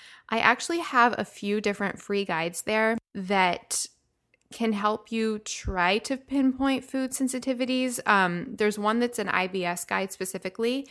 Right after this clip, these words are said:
and it compares different I B S protocols, so you can see which foods are, are, are in the green light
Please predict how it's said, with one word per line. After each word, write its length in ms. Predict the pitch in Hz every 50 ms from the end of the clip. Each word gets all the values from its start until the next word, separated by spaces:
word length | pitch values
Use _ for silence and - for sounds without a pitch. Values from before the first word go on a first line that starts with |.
| - - - _ _ -
and 140 | - 202 202
it 80 | -
compares 680 | - 214 202 196 - 196 196 185 180 180 175 185 180 -
different 680 | - 190 185 - - 190 185 175 175 - - - - _ _ _ _ _ _ _ _ -
I 120 | - 190 185
B 120 | 185 185
S 120 | 175 - -
protocols, 580 | - 170 156 175 180 - 196 196 202 202 202
so 80 | - 196
you 80 | 185
can 180 | 185 - 180 -
see 180 | - - 196 190
which 280 | 180 180 180 - -
foods 540 | - - 190 180 180 175 175 175 175 - - -
are, 460 | 175 170 170 165 165 165 165 165 165 - - _ _ _ _ _ _ _ _ _ _ _ _ - - -
are, 200 | - 165 165 - -
are 140 | 175 170
in 80 | 170 165
the 80 | 165 165
green 340 | - 170 175 170 175 180
light 460 | 175 175 180 180 180 - - - -